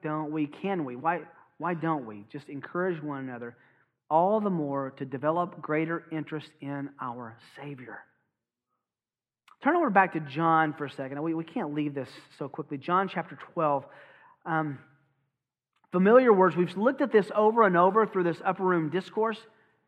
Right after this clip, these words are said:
It's so foundational. John chapter twelve, and look at the glory, the glory that's happening. Jesus says, "I've glorified you." What is he talking about ultimately? He's talking about his death on the cross.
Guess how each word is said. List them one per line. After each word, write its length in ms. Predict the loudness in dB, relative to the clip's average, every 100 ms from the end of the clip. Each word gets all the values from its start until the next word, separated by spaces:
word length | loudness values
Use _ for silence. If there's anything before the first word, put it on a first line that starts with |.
| _ _ _ -8
It's 180 | -8 2
so 180 | 4 6
foundational. 800 | 6 4 4 2 0 -4 -8 -10 -18 _ _ _ _ _ _ _ _ _ _ _ -14 -2
John 320 | 6 6 6
chapter 260 | 2 0 -2
twelve, 400 | 2 4 4 2
and 180 | -2 0
look 140 | 2
at 240 | 0 -2 -8
the 80 | -6
glory, 760 | -2 6 10 12 10 6 0
the 140 | -4
glory 580 | -6 0 6 8 10 8
that's 220 | 6 0
happening. 580 | 0 2 2 0 -4 -6 -10 -20 -6
Jesus 320 | -2 0 0
says, 180 | 2 2 10
"I've 220 | 10 10
glorified 680 | 6 8 10 8 6 4 4
you." 200 | -2 -4 -6 2
What 140 | 2
is 60 | 4
he 120 | 0
talking 420 | 10 10 10 6
about 220 | 6 6
ultimately? 420 | 6 4 4 0
He's 100 | 0
talking 360 | 8 8 8 8
about 240 | 8 8 6 0
his 180 | 2 2
death 400 | 4 6 6 6
on 140 | 6 4
the 60 |
cross. 440 | 4 8 10 10